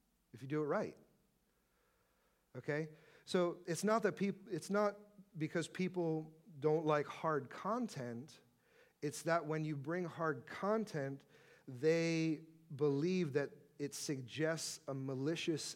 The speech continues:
intent. So if we bring up hard content, well, it's because you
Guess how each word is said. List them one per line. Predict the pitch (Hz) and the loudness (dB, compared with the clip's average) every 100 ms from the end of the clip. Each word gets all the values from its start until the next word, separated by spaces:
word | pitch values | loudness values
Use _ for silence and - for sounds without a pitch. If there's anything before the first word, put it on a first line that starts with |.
| - | -10
intent. | 131 123 104 139 101 - - _ _ _ _ _ _ _ _ _ _ _ _ _ _ _ _ _ _ _ _ _ _ _ _ _ _ _ _ _ _ _ _ _ | -8 -8 -8 -10 -10 -12 -20 _ _ _ _ _ _ _ _ _ _ _ _ _ _ _ _ _ _ _ _ _ _ _ _ _ _ _ _ _ _ _ _ _
So | - - 151 | -8 -2 0
if | 143 - - _ _ _ _ _ | -2 -8 -20 _ _ _ _ _
we | 147 | -6
bring | 127 165 180 | -2 0 0
up | 180 | 0
hard | - 175 156 - | -2 2 2 0
content, | - 202 220 208 151 131 131 123 - _ _ _ _ _ _ _ _ | -2 0 0 0 -2 -2 -4 -10 -20 _ _ _ _ _ _ _ _
well, | 143 139 131 123 - _ | 0 2 0 -2 -8 _
it's | 139 - | -4 -4
because | 139 120 - 170 156 131 120 - - - | -8 -8 -10 -2 0 0 -4 -10 -14 -16
you | 117 143 156 135 123 | -8 -2 -2 -2 -4